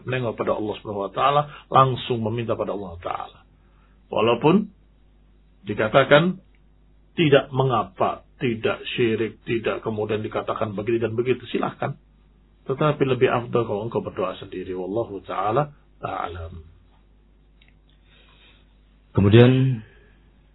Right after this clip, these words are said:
Speaker 2: bismillah, izin bertanya, qadarullah dahulu tergincir kepada K P R B T N. Saya bisa melunasinya saat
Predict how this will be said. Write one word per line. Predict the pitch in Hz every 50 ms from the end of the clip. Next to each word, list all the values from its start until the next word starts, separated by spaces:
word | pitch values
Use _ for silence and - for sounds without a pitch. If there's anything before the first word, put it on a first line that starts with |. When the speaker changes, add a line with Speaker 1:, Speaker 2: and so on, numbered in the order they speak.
| _ _ _ _ _ _ _ _ _ _ _
Speaker 2:
bismillah, | 107 104 - - 107 101 110 117 120 110 98 - - - - - - _ _ _ _ _ _ _ _ _ _ _ _ _ _ _ _ _ _ _ _ _ _ _ _ _ _ _ _ -
izin | 107 95 104 107 98
bertanya, | 95 - 101 95 95 107 120 135 131 127 - - - _ _ _ _
qadarullah | - 107 104 95 107 104 104 107 113 120 113 101 - - _ -
dahulu | 98 95 95 95 101 107 -
tergincir | 98 92 95 92 90 - 107 104 104 107 -
kepada | - 98 - 90 87 92 92 92 90 -
K | 87
P | - 104
R | 92 95 92 82 85
B | 87
T | - 92
N. | 90 90 80 76 69 - - - _ _ _ _ _ _ _ _ _ _ _ _ - -
Saya | 104 110 113
bisa | 101 107 101 - 110
melunasinya | 101 101 98 92 95 90 - - 95 104 101
saat | - 95 92 90 87